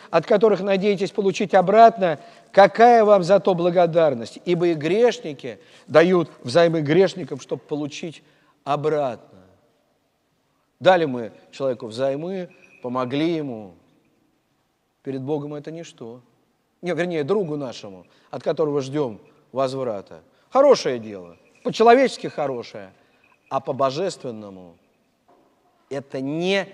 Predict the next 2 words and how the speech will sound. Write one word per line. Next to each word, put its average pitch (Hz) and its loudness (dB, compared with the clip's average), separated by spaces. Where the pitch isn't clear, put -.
возвышает 151 -4
нас. 107 -18